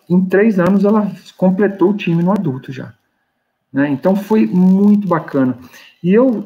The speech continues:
e eu acho que hoje, cara, é, não só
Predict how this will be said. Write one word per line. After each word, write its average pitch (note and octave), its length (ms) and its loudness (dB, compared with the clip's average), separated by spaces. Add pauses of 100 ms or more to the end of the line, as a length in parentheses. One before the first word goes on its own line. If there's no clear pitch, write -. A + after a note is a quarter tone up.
(120)
e E3+ 100 -2
eu G#3+ 300 4
acho G#3 320 -4
que F3 220 -2
hoje, F3 480 2
cara, - 200 -18 (500)
é, C#3+ 220 0
não A3 340 2
só B2+ 720 -2